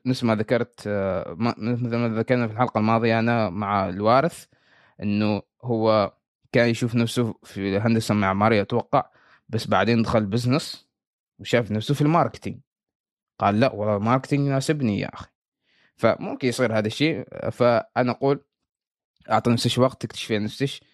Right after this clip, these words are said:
هل، آه، التخصص اللي دخلتيه هذا يناسبك ولا لا. بس أنا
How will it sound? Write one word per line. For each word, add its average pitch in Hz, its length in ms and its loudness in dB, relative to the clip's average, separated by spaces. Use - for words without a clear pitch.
هل، 110 420 2
آه، 95 260 -2
التخصص - 540 -8
اللي 95 200 -8
دخلتيه 104 560 2
هذا 101 260 2
يناسبك 95 460 -2
ولا 98 240 -8
لا. 92 140 -10
بس 127 260 -2
أنا 139 280 2